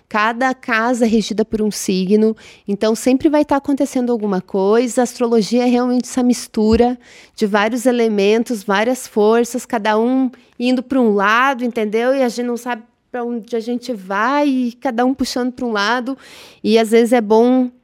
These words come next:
entender as coisas pra você organizar e estar mais na direção e entender melhor pra onde que você tá indo. E essa coisa de tá, assim, essa loucurada, vai pra um lado, vai pro outro, contradições, ambiguidades,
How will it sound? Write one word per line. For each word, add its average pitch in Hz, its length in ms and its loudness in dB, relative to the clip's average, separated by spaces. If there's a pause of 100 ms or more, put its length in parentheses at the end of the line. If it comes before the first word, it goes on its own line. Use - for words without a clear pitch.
entender 233 420 4
as 285 180 0
coisas 240 400 0
pra 233 160 -2
você 277 280 -4
organizar 226 600 0
e 226 60 0
estar 220 340 -2
mais 220 300 0
na 269 80 -2
direção 226 560 -4
e 226 40 -2
entender 208 320 -4
melhor 220 300 -2
pra 226 160 -2
onde 220 260 4
que 277 80 -2
você 240 260 0
tá 247 180 0
indo. 185 420 2 (600)
E 208 180 -2
essa 285 180 -4
coisa 269 280 0
de 247 100 -4
tá, 226 260 2
assim, 233 240 -2
essa 233 200 -6
loucurada, 214 640 -2
vai 208 160 -6
pra 226 120 -6
um 214 40 0
lado, 202 220 -2
vai 226 120 -4
pro 214 160 -6
outro, 202 280 -2
contradições, 214 1000 -4
ambiguidades, 196 1300 0